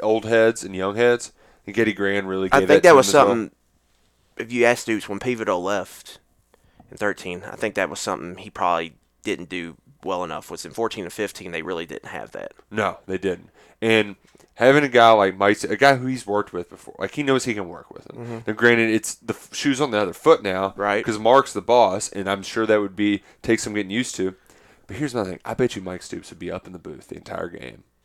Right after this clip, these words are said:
Speaker 1: just looking at stuff. You know, like, I can't, I, I, I,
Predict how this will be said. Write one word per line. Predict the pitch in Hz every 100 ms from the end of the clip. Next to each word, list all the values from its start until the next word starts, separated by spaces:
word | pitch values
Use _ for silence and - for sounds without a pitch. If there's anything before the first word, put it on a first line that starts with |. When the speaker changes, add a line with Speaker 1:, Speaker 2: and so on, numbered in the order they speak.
| _ -
Speaker 1:
just | 104
looking | 92 95 92
at | 90 -
stuff. | - 58 - _ _ _ _ _ -
You | 110
know, | 107 104
like, | 104 104
I | 117
can't, | - 131 - _ - -
I, | 120
I, | 123 104 104 -
I, | 113